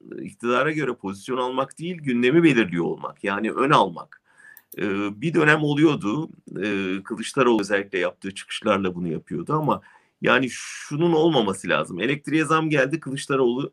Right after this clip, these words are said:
buna tepki gösterdi. Çok iyi bir tepki gösterdi ve sonuç al-, alıyor bence. Ee, o karanlıktaki aileleri ziyaret bence gerçekten iyi bir, e, fikir ve halkın nabzını tutmak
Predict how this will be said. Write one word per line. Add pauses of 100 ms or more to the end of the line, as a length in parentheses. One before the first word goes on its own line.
(140)
buna
tepki
gösterdi. (220)
Çok
iyi
bir
tepki
gösterdi
ve
sonuç
al-,
alıyor
bence. (540)
Ee, (720)
o (240)
karanlıktaki
aileleri
ziyaret (120)
bence
gerçekten
iyi
bir,
e, (800)
fikir
ve
halkın
nabzını
tutmak